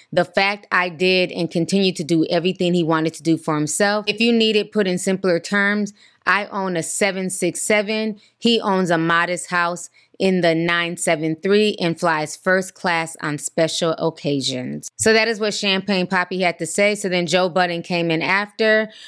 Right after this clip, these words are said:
onto D J Academic's post. And Joe Budden says, "You'll grow up sooner or later. Father Time is undefeated."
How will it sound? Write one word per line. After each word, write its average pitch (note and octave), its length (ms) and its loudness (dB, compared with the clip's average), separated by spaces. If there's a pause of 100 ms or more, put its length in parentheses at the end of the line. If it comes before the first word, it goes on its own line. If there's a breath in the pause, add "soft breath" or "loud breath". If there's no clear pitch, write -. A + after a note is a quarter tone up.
(140 loud breath)
onto F3+ 560 0
D F3 200 0
J F3 100 2
Academic's E3+ 600 -2
post. A3 520 0
And G3+ 160 2
Joe G#3+ 160 4
Budden G#3+ 380 0
says, E3+ 500 0
"You'll G3+ 280 2
grow F#3 200 2
up E3+ 160 2
sooner F3 420 0
or E3+ 120 2
later. D#3 500 2
Father F3 340 0
Time D#3+ 480 -2
is C#3+ 200 -8
undefeated." C#3+ 1000 -2